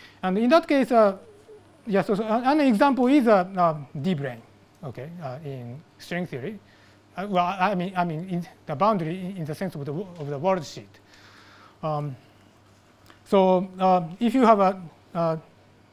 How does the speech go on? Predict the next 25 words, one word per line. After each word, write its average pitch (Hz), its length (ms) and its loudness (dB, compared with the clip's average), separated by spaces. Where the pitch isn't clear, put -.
D 190 140 2
brane 247 220 4
boundary 220 320 4
condition, 254 520 -2
then 180 200 -2
you 202 140 2
can, 170 480 -2
uh, 143 720 -4
construct 185 560 -2
a, 165 300 -2
a - 80 -8
state - 480 -2
which 175 180 0
is 160 100 -2
a 165 40 -2
boundary 220 340 2
state. 208 300 -4
So 160 160 -6
it's 202 180 -4
a 233 80 0
state, 220 400 0
but 208 180 2
it's 226 140 -4
not 330 160 0
normalizable. 175 600 -2